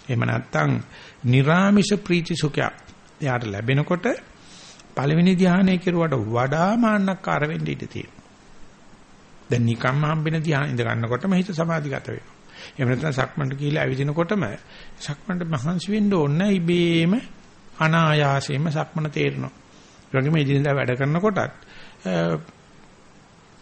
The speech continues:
තමන්ගේ පුරුදු තැනට යනකොටම හිත සමාහිත වෙනවා. එතකොට ඒක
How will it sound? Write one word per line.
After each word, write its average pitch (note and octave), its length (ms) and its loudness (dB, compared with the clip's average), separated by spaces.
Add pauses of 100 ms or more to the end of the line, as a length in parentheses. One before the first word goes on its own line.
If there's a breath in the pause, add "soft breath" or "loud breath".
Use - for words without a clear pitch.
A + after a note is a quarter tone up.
තමන්ගේ D3+ 460 -2
පුරුදු D3+ 360 -2
තැනට D3+ 380 0
යනකොටම E3 600 -2
හිත G#3 200 0 (480)
සමාහිත D#3+ 540 0
වෙනවා. - 340 -6 (640)
එතකොට G3 380 -2
ඒක E3+ 220 -2